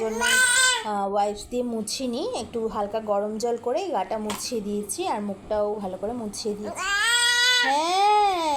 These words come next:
আর চুলে দেখো এই যে একটা হেয়ার ব্যান্ড পড়েছে দিদি। আর বাবু, <laughs> দেখেছো তো কেমন ডাকলে তাকায়,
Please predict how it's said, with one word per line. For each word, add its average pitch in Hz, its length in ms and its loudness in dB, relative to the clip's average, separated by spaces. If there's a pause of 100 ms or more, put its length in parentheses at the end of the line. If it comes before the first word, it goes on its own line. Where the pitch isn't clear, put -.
(120)
আর 269 140 0 (100)
চুলে 330 260 2
দেখো 285 240 2
এই 277 100 0
যে 254 140 -6
একটা 254 200 -4
হেয়ার 262 280 2
ব্যান্ড 254 300 -2
পড়েছে 262 340 -6
দিদি। 233 380 -8
আর - 140 -6 (760)
বাবু, 233 460 -4 (2500)
<laughs> 254 1040 -6
দেখেছো 254 400 -4 (120)
তো 554 60 0 (200)
কেমন 269 380 -2 (100)
ডাকলে 277 440 0
তাকায়, 302 600 -2